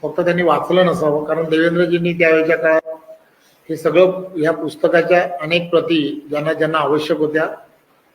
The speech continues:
त्यांना त्या त्या वेळेला पाठवल्या होत्या आणि त्यांच्याकडे नसेल, तर नक्कीच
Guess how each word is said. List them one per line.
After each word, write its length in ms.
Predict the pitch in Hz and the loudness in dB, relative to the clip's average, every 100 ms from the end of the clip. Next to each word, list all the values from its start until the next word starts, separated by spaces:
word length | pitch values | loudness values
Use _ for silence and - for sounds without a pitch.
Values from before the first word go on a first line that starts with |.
| _ _ _ - | _ _ _ -14
त्यांना 540 | 147 151 151 147 143 - 147 | -8 -4 -2 -4 -8 -10 -8
त्या 80 | |
त्या 160 | 147 151 | -2 2
वेळेला 240 | 151 151 151 151 - - | 4 6 4 0 -10 -14
पाठवल्या 440 | 143 139 180 160 135 | -8 0 2 4 2
होत्या 220 | 117 131 - _ _ - | -2 -12 -14 _ _ -20
आणि 100 | 170 | -12
त्यांच्याकडे 400 | 151 165 175 175 | -4 -2 0 0
नसेल, 500 | 170 170 185 190 - _ _ _ _ _ _ - | 0 0 -2 -4 -14 _ _ _ _ _ _ -10
तर 40 | |
नक्कीच 440 | 160 156 - 190 | -6 -6 -4 -4